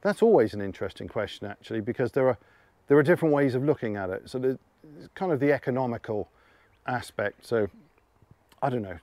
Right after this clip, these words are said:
let, let's say something like an onion. It's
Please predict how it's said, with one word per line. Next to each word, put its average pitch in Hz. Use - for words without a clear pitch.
let, 170
let's 180
say 160
something 156
like 135
an 120
onion. 101
It's -